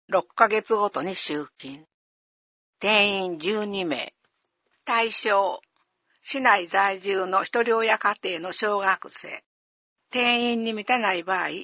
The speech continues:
中学生も可。その他、保護者の付き添い可。初めての方を優先し、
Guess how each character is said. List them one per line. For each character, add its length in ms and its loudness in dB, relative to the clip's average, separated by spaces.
中 300 2
学 260 2
生 280 -10
も 200 -20
可。 160 0
そ 160 -2
の 200 4
他、 200 0
保 140 -8
護 160 4
者 160 8
の 100 2
付 260 -4
き 40 -4
添 240 -2
い 60 -12
可。 280 -8
初 220 -4
め 140 2
て 100 2
の 140 0
方 340 2
を 140 4
優 260 -4
先 360 -4
し、 300 -8